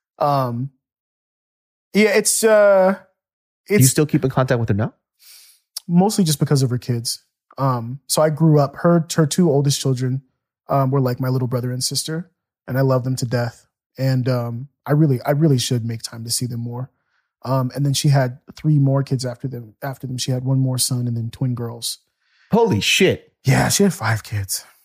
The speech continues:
Speaker 1: Yeah, she has five kids. And
Speaker 2: How, how, how does, how does, um, your cousins, like, deal with this?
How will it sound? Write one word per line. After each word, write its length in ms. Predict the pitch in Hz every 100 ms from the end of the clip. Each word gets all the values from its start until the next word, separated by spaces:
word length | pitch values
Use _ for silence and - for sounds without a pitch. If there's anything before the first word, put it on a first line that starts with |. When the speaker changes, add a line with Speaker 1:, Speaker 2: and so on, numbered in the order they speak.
| _ _ _
Speaker 1:
Yeah, 200 | 135 110
she 100 | 117
has 100 | 135
five 240 | 131 127 123
kids. 360 | 139 143 - -
And 420 | - 143 131 123 120
Speaker 2:
How, 100 | 135
how, 160 | 127 135
how 140 | 120 135
does, 260 | 156 139 -
how 120 | 113
does, 180 | 131 120
um, 460 | 98 98 92 87 101 -
your 120 | 101
cousins, 440 | - 101 110 92
like, 240 | 87 87 95
deal 240 | 95 92
with 160 | 87 -
this? 300 | 73 95